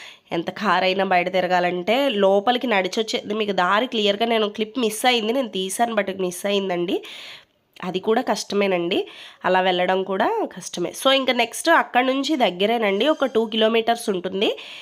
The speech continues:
ఇది గృష్ణేశ్వర్ టెంపుల్, మన లాస్ట్ ట్రిప్ ఇదేనండి. ఫస్ట్ శనిసింగనాపూరు, నెక్స్ట్ తాజ్‌మహల్, తర్వాత భద్రమారుతి హనుమాన్, and నెక్స్ట్ ఎల్లోరా కేవ్స్. తర్వాత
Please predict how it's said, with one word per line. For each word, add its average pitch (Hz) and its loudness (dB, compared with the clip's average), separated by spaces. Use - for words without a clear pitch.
ఇది 202 2
గృష్ణేశ్వర్ 233 2
టెంపుల్, 208 2
మన 190 4
లాస్ట్ 185 2
ట్రిప్ 226 0
ఇదేనండి. 185 2
ఫస్ట్ 165 -4
శనిసింగనాపూరు, 196 0
నెక్స్ట్ 196 -4
తాజ్‌మహల్, 190 2
తర్వాత 175 2
భద్రమారుతి 180 2
హనుమాన్, 190 2
and 190 2
నెక్స్ట్ - -2
ఎల్లోరా 190 4
కేవ్స్. 233 0
తర్వాత 220 4